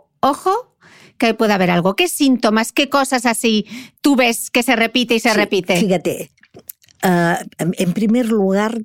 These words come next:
Speaker 2: tanto el médico de cabecera, que es importante, la atención primaria, sobre todo en nuestro país, Cristina,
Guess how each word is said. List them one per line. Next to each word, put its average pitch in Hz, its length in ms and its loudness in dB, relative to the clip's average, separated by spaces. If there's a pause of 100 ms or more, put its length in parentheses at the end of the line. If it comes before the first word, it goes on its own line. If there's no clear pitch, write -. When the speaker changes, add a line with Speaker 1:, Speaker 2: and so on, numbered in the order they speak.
(140)
Speaker 2:
tanto 165 260 -2
el 147 80 -2
médico 190 400 0
de 160 100 -2
cabecera, 123 640 -4 (100)
que 160 80 -2
es 151 100 -2
importante, 127 560 -4
la 147 80 2
atención 160 420 -2
primaria, 113 480 -6 (200)
sobre 160 260 0
todo 202 240 0
en 185 80 2
nuestro 151 340 -4
país, 139 400 -2
Cristina, 135 560 -2